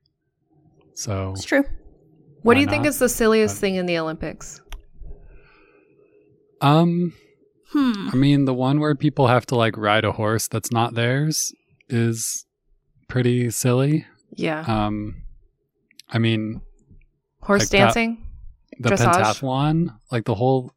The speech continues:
Speaker 1: the whole concept of the pentathlon was originated to replicate the experience of, like, being a soldier behind enemy lines.
Speaker 3: Yeah.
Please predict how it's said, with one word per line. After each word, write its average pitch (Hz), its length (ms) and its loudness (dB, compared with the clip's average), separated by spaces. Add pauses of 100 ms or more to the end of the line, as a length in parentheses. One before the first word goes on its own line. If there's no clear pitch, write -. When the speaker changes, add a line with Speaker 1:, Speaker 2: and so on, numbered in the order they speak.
(320)
Speaker 1:
the 117 80 -2
whole 127 180 2
concept 113 460 -2
of 110 80 -4
the 107 80 -10
pentathlon 117 720 -2
was 107 160 -6
originated 104 640 -6
to 101 220 -6
replicate 104 680 -8 (180)
the 110 140 -8
experience 107 500 -8
of, 107 80 -10
like, 101 180 -6
being 107 220 -6
a 101 80 -6
soldier 98 380 -6
behind 101 320 -4
enemy 101 260 -8
lines. 107 540 -10 (320)
Speaker 3:
Yeah. 156 300 0